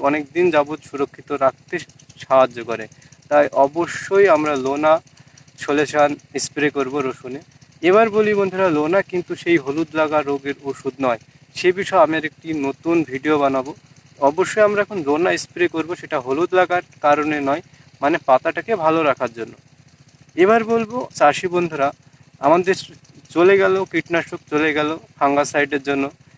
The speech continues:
এবার আসি সার ব্যবস্থা। চাষি বন্ধুরা, এবার আসি আমরা রসুনের বয়স সত্তর থেকে নব্বই দিন, এই মাঝামাঝি সময় কোন ধরনের সার ব্যবহার করব। তো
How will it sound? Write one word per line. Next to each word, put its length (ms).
এবার 320
আসি 120
সার 340
ব্যবস্থা। 380
চাষি 340
বন্ধুরা, 300
এবার 260
আসি 160
আমরা 200
রসুনের 420
বয়স 300
সত্তর 380
থেকে 180
নব্বই 380
দিন, 100
এই 80
মাঝামাঝি 560
সময় 260
কোন 120
ধরনের 380
সার 280
ব্যবহার 340
করব। 200
তো 40